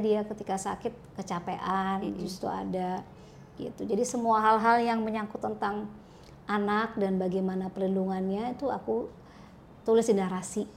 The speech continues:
Speaker 1: di
Speaker 2: Hmm.
Speaker 1: foto tersebut, gitu.
Speaker 2: Sebuah, apa ya, eh, misi yang akhirnya kamu golkan ya.
Speaker 1: Mm-mm.
Speaker 2: Karena kan dari kamu masuk kuliah di isi, semangatnya memang itu. Tapi
Speaker 1: Mm.
Speaker 2: sebelum, eh, balik lagi nih, Kak, sebelum kamu skripsi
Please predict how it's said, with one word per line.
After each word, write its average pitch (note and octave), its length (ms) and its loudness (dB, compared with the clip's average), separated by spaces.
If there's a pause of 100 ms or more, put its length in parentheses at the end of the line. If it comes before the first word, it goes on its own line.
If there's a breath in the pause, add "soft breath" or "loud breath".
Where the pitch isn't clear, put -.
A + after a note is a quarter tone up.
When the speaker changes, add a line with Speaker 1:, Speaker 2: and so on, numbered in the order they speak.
(140)
Speaker 1:
di F3 400 0
Speaker 2:
Hmm. E3+ 80 -4
Speaker 1:
foto - 240 -10
tersebut, F#3+ 500 -8 (460)
gitu. - 100 -16 (840 loud breath)
Speaker 2:
Sebuah, F#3+ 880 -2 (100)
apa F#3+ 320 -8
ya, E3+ 160 -4
eh, F3+ 400 -8
misi G#3+ 460 2
yang F#3+ 100 0
akhirnya F#3 320 0
kamu F3 600 -2 (260)
golkan F3 460 2
ya. E3 180 -2
Speaker 1:
Mm-mm. G#3 320 2
Speaker 2:
Karena G3 160 2
kan G#3+ 160 0
dari E3+ 540 -2 (100)
kamu E3+ 160 -6
masuk E3+ 320 -6
kuliah E3+ 240 -2
di D#3+ 160 -2
isi, G#3 320 -4
semangatnya E3+ 480 -4
memang F3 220 -2
itu. E3 260 -8 (400 loud breath)
Tapi A#3 160 -6
Speaker 1:
Mm. - 80 -8
Speaker 2:
sebelum, F#3+ 360 2 (120)
eh, F3 640 -2
balik E3+ 300 -2
lagi E3 180 -2
nih, F#3 160 -6
Kak, - 160 -12
sebelum F3+ 320 -4
kamu F#3 240 -2
skripsi G3 720 0